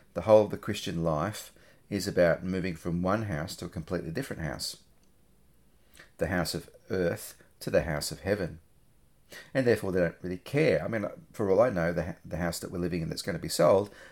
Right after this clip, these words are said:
will get knocked down, but I still have to clean it. The other issue is, at what point have I moved?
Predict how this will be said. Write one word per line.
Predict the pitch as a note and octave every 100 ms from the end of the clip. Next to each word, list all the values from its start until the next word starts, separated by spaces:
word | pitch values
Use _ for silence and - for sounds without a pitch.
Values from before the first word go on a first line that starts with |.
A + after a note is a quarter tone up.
| -
will | - C3+
get | G2 F#2
knocked | D#2 -
down, | C#3+ C3+
but | F#2+
I | G#2+
still | - D#3+
have | D#3+
to | D#3
clean | - C#3 C3+
it. | D#2 - - _ _ - _ _ - _ - - - - - _ _ - - - _ _ _ _ - - - - - _ - _ _ _ - - - -
The | A#2+
other | B2 C#3+
issue | F#2+ F#2
is, | F#2+
at | -
what | E2+ B2 -
point | - A#2 F#2 F2+ - - _ _
have | G#2+ F#2+
I | F2+
moved? | F2 G#2 D#2+ D2